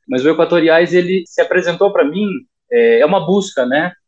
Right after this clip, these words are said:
Foi mais ou menos como o meu primeiro livro, O Beijando Dentes, que é um livro de contos também, foi uma relação mais ou menos parecida, no sentido de que o livro ele vai se apresentando. É, no sentido de que eu começo a trabalhar alguns contos sem ter um objetivo de um livro,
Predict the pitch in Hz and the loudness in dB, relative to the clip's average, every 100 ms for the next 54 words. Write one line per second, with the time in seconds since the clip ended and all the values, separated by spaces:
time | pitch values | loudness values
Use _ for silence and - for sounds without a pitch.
0 | _ 165 170 180 190 214 226 226 208 196 | _ 0 2 2 2 0 0 0 2 0
1 | 185 165 175 160 147 190 147 123 - 131 | 0 0 2 2 0 0 -2 -10 -6 -2
2 | 127 131 135 127 143 170 - - 156 147 | 0 0 -2 0 0 -2 -4 -2 0 0
3 | 135 127 135 135 127 - 117 147 180 135 | -2 -6 -8 -8 -8 -6 -2 0 -2 -4
4 | _ _ _ - 156 165 170 160 185 202 | _ _ _ -4 0 2 2 2 0 0
5 | 214 196 190 - 156 143 - 196 165 131 | -2 -6 -6 -4 -4 -4 -4 -4 -2 -4
6 | 143 156 156 165 165 175 - 185 156 170 | -4 -8 -8 -8 -10 -10 -4 -2 0 2
7 | 185 196 190 190 190 185 180 180 190 185 | 2 2 2 2 0 -2 -2 -2 -2 -2
8 | 151 131 104 - _ _ - 110 110 113 | -2 -2 -6 -14 _ _ -6 -2 0 0
9 | 135 151 156 175 165 160 175 170 165 156 | -2 -4 -2 -2 -4 -6 0 0 2 0
10 | 156 180 208 214 196 165 156 151 147 160 | 0 0 0 0 0 2 2 2 0 -6
11 | - 165 196 185 196 - - _ _ - | -2 0 2 0 -8 -12 -14 _ _ -4
12 | 185 190 190 190 190 196 185 190 190 185 | -2 0 0 -2 -2 -2 0 -2 -2 -2
13 | 185 185 _ _ 139 180 180 170 180 117 | -2 -6 _ _ -4 0 2 4 2 0
14 | 101 95 | -8 -12